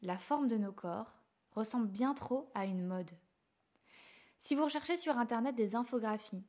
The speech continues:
montrant le corps des femmes à la mode au fil des époques, vous verrez clairement que le corps à la mode dans les années quatre-vingt-dix est différent de celui des années deux mille, qui lui-même sera différent de deux mille dix, puis de deux mille vingt. Et je vous parie qu'en deux mille trente,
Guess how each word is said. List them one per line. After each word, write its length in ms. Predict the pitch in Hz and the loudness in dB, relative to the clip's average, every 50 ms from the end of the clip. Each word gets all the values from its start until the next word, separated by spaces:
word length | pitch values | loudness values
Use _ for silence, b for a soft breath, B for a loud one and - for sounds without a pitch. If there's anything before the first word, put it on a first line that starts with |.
| _ - | _ -2
montrant 400 | 190 196 214 214 - - 254 233 | 0 0 0 0 2 2 4 4
le 100 | 214 214 | 4 2
corps 380 | 208 - - 269 262 254 247 | 0 2 2 4 4 4 4
des 100 | 220 214 | 2 0
femmes 280 | 214 - 247 240 226 220 | 0 2 2 2 2 2
à 60 | 202 | 2
la 120 | 190 190 | 2 2
mode 300 | 190 196 214 220 214 190 | 2 2 2 2 0 0
au 60 | 190 180 | -4 -6
fil 200 | - - 180 170 | -6 -8 -6 -6
des 240 | 170 165 165 185 | -6 -6 -2 0
époques, 540 | 220 233 226 - 233 277 359 - - - _ _ _ _ _ _ _ _ _ _ - 202 | 0 0 0 0 -2 -2 -2 -4 -10 -20 _ _ _ _ _ _ _ _ _ _ -8 -2
vous 100 | 196 208 | 0 4
verrez 280 | 208 247 247 254 262 | 6 6 6 6 2
clairement 340 | 262 262 262 262 262 269 254 | 0 0 0 2 2 2 2
que 80 | - 226 | 2 0
le 120 | 190 185 | -2 -2
corps 260 | 185 - 269 269 262 | -2 0 2 2 2
à 60 | 262 | 2
la 120 | 240 240 233 | 2 2 2
mode 200 | 233 240 240 208 | 2 2 0 0
dans 140 | 214 208 196 | 0 -2 -4
les 160 | 196 190 196 | -2 -4 -4
années 160 | 190 190 190 | -4 -4 -4
quatre-vingt-dix 840 | 196 190 180 - - 190 180 180 175 170 190 240 277 - - - - _ _ - | -4 -6 -8 -6 -6 -6 -6 -6 -6 -8 -10 -10 -12 -12 -16 -20 -20 _ _ 0
est 80 | 240 | 0
différent 400 | 214 220 262 262 294 277 254 254 | 0 0 -2 2 2 4 4 6
de 120 | 233 226 214 | 4 4 2
celui 260 | 220 233 208 220 214 | 0 0 -2 -2 0
des 180 | 214 202 190 | 0 -2 0
années 160 | 190 185 185 175 | -2 -4 -4 -4
deux 120 | 196 202 | -4 -4
mille, 340 | 196 190 180 190 220 294 294 - _ _ _ _ _ _ _ _ _ _ _ _ - | -2 -2 -2 -2 -4 -6 -10 -12 _ _ _ _ _ _ _ _ _ _ _ _ -4
qui 160 | - 285 269 | 2 4 4
lui-même 260 | 269 269 294 302 302 | 6 6 6 4 2
sera 260 | 294 - 277 247 233 | 2 2 4 4 4
différent 440 | 220 226 254 - 285 285 262 254 254 | 4 2 -2 0 2 2 4 4 4
de 100 | 226 220 | 2 2
deux 140 | 196 220 247 | 2 4 6
mille 200 | 247 247 247 226 | 6 6 6 4
dix, 400 | 214 240 269 311 - - - 233 - _ _ _ _ _ _ _ - | 2 -2 -4 -4 -6 -10 -12 -14 -16 _ _ _ _ _ _ _ 2
puis 160 | - 359 370 | 6 6 6
de 120 | 320 320 | 8 6
deux 200 | 285 240 277 320 | 6 6 6 6
mille 200 | 311 302 277 240 | 6 6 6 6
vingt. 240 | 214 226 240 220 220 - - _ B B B B B B B B 254 B | 4 4 2 2 0 -6 -20 _ B B B B B B B B 0 B
Et 140 | 254 269 | 6 6
je 60 | 254 302 | 8 6
vous 80 | 330 | 6
parie 280 | - 359 359 359 339 285 | 10 10 10 10 10 6
qu'en 160 | - 233 226 | 4 4 4
deux 140 | 214 262 302 | 4 4 2
mille 200 | 349 359 330 - | 2 0 -2 -4
trente, 480 | - - 214 202 240 302 - - - | -4 -2 -2 -2 -2 -2 -8 -16 -20